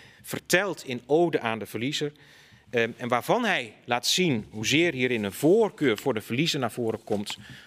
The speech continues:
zouden kunnen worden aangevuld met de meer argumentatieve teksten die we in Paulusbrieven vinden. En ik wil één voorbeeld geven waarin dat idee van Paulus' verzet tegen, ehm,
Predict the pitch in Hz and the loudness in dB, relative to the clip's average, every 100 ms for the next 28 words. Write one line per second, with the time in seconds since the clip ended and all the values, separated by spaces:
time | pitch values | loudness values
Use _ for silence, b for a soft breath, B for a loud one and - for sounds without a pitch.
0 | B - 165 214 185 190 156 127 120 - | B 0 2 2 0 2 2 2 0 0
1 | 151 185 214 180 151 143 131 - B B | -2 0 -2 -4 -4 2 2 0 B B
2 | B 139 - - 120 143 156 156 B B | B -4 -2 -4 -2 0 0 -2 B B
3 | - 185 233 180 165 151 104 - 180 135 | -2 -2 0 -4 -4 -4 -8 -4 -4 -2
4 | - 131 - - 117 110 B B 117 113 | 0 0 -2 -6 -6 -6 B B -4 -4
5 | 107 98 - 185 220 147 - 117 104 - | -4 -6 -2 2 2 0 -2 -4 -4 -4
6 | 82 - _ - 113 87 - _ _ 139 | -10 -14 _ -2 -2 -2 -8 _ _ -2
7 | 233 220 226 247 - 220 226 185 165 160 | 0 2 0 0 -2 0 4 4 2 -2
8 | B B _ - 165 170 - 160 160 B | B B _ -2 0 0 -4 -10 -12 B
9 | B B 139 196 190 185 180 B B - | B B -2 0 0 0 -4 B B -4
10 | 147 - 147 120 139 185 240 202 143 - | -4 -2 -6 2 2 2 -2 -4 -4 0
11 | 175 196 190 - - 107 92 120 165 - | 2 4 2 2 -2 -4 0 2 0 -2
12 | - b b b _ - 196 220 - 139 | -10 b b b _ 0 2 -2 -2 -2
13 | 104 95 - 117 104 101 92 | -2 -8 -10 -2 -2 -2 -6